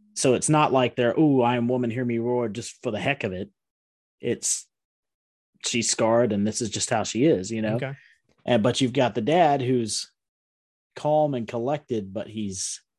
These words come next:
Speaker 1: very to the point, you know? That's Kevin Costner. He's the, the father. And, uh, just, I mean, it's just phenomenal. I just, I, I love the way it's produced. I think Taylor Sheridan does a good job writing it,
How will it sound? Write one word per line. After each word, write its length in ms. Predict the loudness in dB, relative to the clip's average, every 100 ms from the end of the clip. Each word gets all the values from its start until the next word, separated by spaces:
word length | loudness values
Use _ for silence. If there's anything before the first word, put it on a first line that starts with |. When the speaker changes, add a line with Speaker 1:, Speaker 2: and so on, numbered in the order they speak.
| _ _ _ _ _ _ _ _ _
Speaker 1:
very 460 | -4 2 4 4 2
to 120 | 2
the 80 | 0
point, 300 | 0 -2 -2 _
you 80 | -6
know? 240 | -4 -4 -4
That's 180 | -6
Kevin 240 | -2 -4 -2
Costner. 360 | -4 -4 -8
He's 200 | -8 -8 -6
the, 220 | -8 -8 _ _ _
the 140 | -8 -4
father. 440 | 2 2 0 -8 _ _ _ _ _ _ _ _ _ 0
And, 380 | 2 2 0 -4 _ _ _ _ _ _ _ _ -20
uh, 60 | -20 -18
just, 300 | -6 -6 -6 -12 _ _ _ _ _
I 60 | -8
mean, 140 | -6
it's 100 | -4
just 160 | -6 -4
phenomenal. 540 | 0 2 2 0 -8 -6
I 100 | -2
just, 240 | 0 0 2
I, 300 | 2 4 4
I 20 |
love 260 | 4 4 4
the 80 |
way 180 | 4 4
it's 180 | 2 -2
produced. 420 | -4 0 0 -2
I 60 | -6
think 200 | -8 -10 _ -8
Taylor 300 | -2 0 -2
Sheridan 440 | 0 0 0 -2
does 180 | -2 -4
a 40 |
good 200 | -4 -6
job 440 | -2 -2 0 -2 -8 _ _ _ _ _
writing 340 | -4 -2 -2 -4
it, 160 | -6